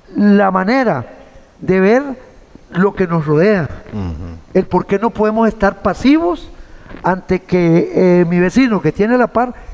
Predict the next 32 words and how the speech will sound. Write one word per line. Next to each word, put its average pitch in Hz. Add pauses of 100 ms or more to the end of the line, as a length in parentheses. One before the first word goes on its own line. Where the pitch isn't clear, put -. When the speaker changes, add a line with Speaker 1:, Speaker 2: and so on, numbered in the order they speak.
(260)
Speaker 1:
no 160
tiene 214
que 214
comer 220 (180)
mientras 156
tal 143
vez 151
yo 175
tengo 156
en 160
abundancia. 127
Speaker 2:
Ujú. 120 (340)
Speaker 1:
Ellos 214
comienzan 226
con 185
ese 196
mensaje 226 (640)
a, 160
a, 156
a, -
a 170
decirnos 190
de 151
otra 202
manera 214
a 156
los 143
jóvenes, 240 (480)
ya 185
de 202
esa 214
época, 226